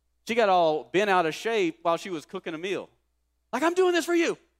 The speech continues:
I'm doing all this stuff for you." People get all bent out of shape 'cause they just do and do and do and do.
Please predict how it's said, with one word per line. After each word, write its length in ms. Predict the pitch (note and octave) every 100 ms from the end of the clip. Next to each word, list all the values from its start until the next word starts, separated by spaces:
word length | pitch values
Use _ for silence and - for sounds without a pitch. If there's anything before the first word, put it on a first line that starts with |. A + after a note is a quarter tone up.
| _ _ _ _ _ _ _ _ _ _ -
I'm 100 | F4+
doing 200 | F#4+ F4+
all 120 | F4
this 140 | E4+
stuff 120 | E4 E4
for 80 |
you." 180 | E4 D4+ - _ _ _ _ _ _ _ _ _ _ _ _ _ _ _ _ _ _
People 220 | F#3 F#3+
get 160 | D#3+ G3+
all 140 | F3+
bent 180 | E3 F#3+
out 120 | F3+
of 60 | E3+
shape 240 | G#3+ G3+
'cause 100 | G3
they 80 | F3
just 180 | D#3+ -
do 140 | G#3
and 100 | F3
do 100 | G3
and 80 | F3+
do 160 | G#3+ F#3
and 100 | D#3+
do. 300 | A3 D#3+